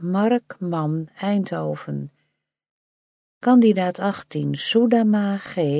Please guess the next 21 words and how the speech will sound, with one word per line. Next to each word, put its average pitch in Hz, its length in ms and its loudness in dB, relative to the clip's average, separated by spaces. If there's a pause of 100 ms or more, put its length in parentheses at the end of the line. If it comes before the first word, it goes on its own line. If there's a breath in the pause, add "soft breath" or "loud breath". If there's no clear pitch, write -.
(140)
Gaitri, 190 840 -4
Vrouw, 160 640 -4
Veghel. 151 680 -6 (1080)
Kandidaat 208 600 4
negentien, 156 720 -2
Van 170 240 -6
der 165 100 -2
Rentergem, 202 920 0 (160)
S - 160 -2
J 175 280 0
C, 147 560 -4 (460)
Stefan, 208 800 0
Man, 160 360 -2
Raamsdonksveer. 175 1300 -2 (960 soft breath)
Kandidaat 202 600 4
twintig, 170 600 -4
Boele, 233 580 6
F, - 480 -6 (240)
Floris, 233 760 4
Man, 160 400 -2
Gelderop. 151 800 0